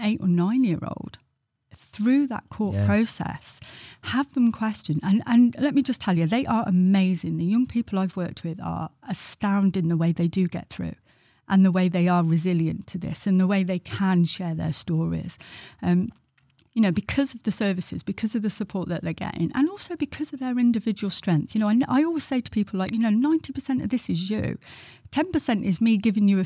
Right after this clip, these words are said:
Speaker 1: few tools to be able to do it." But ninety percent, you've got to remember that ninety percent of this is you being able to do that yourself. We're just helping you at this time when that other ten percent isn't, isn't available to you.
Speaker 2: Mm-hmm.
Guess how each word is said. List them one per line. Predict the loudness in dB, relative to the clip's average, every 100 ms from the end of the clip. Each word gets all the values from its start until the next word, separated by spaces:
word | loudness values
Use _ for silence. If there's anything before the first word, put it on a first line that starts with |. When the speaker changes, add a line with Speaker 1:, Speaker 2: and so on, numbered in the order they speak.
| 2
Speaker 1:
few | 2
tools | 2 0 0 -2
to | -2
be | 0
able | 0 -4
to | -6
do | -4 -4 -4
it." | -8 -20 _ _ -8
But | 2
ninety | 4 6 4 2 -2
percent, | -2 -4 -4
you've | -2 -2
got |
to | 0 2
remember | 4 2
that | 0 0
ninety | 2 4 2 0
percent | -4 -4 -4 -4
of | -6
this | -8 -6
is | -6
you | 0 4 4
being | 2 -2 0
able | 0 -2 -6
to | -4
do | -2
that | -2 -6
yourself. | -8 -8 -6 -4 -4 -8 _ _ _ _ _
We're | -2 -2 -2
just | -6 -8
helping | -6 -2 0
you | -2 -6 _ _
at | -10 -4
this | -4 -4
time | -2 2 2 0 -4
when | -2
that | -2 -2
other | -4 -2 2
ten | 2
percent | 2 -2 -2 0
isn't, | 0 0 -2 -6
isn't | -4 -2 -2
available | -2 -2 0 0 -2 -4 -4
to | -6 -6
you. | -10
Speaker 2:
Mm-hmm. | -12 _ _ -18 -14